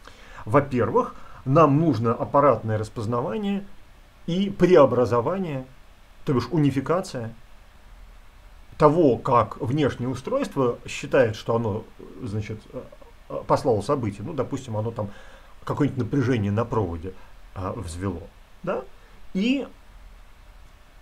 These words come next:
процессор, к-, как, э, г-, г-, как бы, и, и на другой стороне вот этого, вот этой аппаратной части, которую надо изобрести, у нас находится процессор, который должен знать, что за прерывание возникло, по какому поводу,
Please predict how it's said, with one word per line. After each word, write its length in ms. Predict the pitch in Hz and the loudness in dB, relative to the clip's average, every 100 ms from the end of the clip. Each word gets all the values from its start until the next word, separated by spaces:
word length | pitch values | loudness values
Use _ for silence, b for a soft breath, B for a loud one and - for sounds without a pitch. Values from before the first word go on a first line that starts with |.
| - - - - - - - - - | -18 -16 -18 -16 -16 -16 -18 -10 -4
процессор, 560 | 170 170 196 254 233 185 | 0 0 4 2 2 -6
к-, 300 | - 147 139 | -6 -6 -2
как, 260 | 151 147 | 0 2
э, 160 | 147 139 | 0 -2
г-, 140 | 135 | -4
г-, 280 | 143 135 160 | -10 -8 -10
как 320 | - 147 165 | -8 -6 -2
бы, 120 | 127 139 | -2 -2
и, 180 | 190 | -4
и 120 | 185 170 | -4 -2
на 140 | 160 | 2
другой 280 | 156 170 139 | 4 4 2
стороне 400 | 127 131 131 110 | 2 0 0 0
вот 180 | 95 107 | -2 -4
этого, 280 | 110 104 123 | -2 -2 0
вот 200 | 127 143 | 0 0
этой 160 | - | -2
аппаратной 420 | 117 127 120 123 | 0 2 0 0
части, 280 | 117 117 - | -2 -2 -2
которую 320 | 117 110 104 | -10 -6 -4
надо 240 | 107 104 107 | -2 -2 -2
изобрести, 420 | 110 147 202 330 | -4 -6 -8 -6
у 60 | 196 | -4
нас 160 | 117 | -4
находится 320 | 139 151 147 | -2 -2 -4
процессор, 400 | - 175 - - | -4 -4 -4 -4
который 340 | 196 - 147 123 | -4 -2 0 2
должен 260 | 123 113 | 2 2
знать, 200 | 104 101 | -2 -2
что 180 | 101 - | 0 -2
за 100 | 202 | -2
прерывание 480 | 220 165 196 180 156 | -8 -8 -4 -2 2
возникло, 420 | 151 143 147 135 | 0 0 -6 -8
по 120 | 104 | -8
какому 360 | 104 107 214 196 | -8 -4 -4 -4
поводу, 500 | - 156 135 123 | -2 0 0 -2